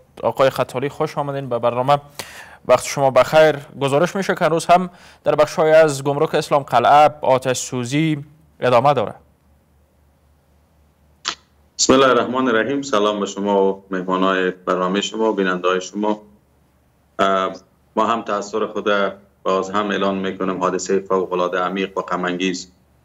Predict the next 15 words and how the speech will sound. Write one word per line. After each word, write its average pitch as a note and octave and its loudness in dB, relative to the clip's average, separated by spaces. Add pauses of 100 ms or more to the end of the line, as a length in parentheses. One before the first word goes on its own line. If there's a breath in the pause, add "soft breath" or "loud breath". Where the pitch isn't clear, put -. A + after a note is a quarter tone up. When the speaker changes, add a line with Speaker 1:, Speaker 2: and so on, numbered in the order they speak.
(280)
Speaker 2:
و F#2 0
گسترده‌ای G2 -2
بوده. A#2 -10 (640)
اه، G2+ -2 (220)
آتش C3 -4 (200)
به A2 -2
اون A2+ -2
معنی A2+ -4
که، A2 -2 (140)
اه، F#2+ -2 (200)
منجر G2+ 0
به G2 -4 (640)
باز G#2+ 0
آسیب G2 -6
بشه G2 -2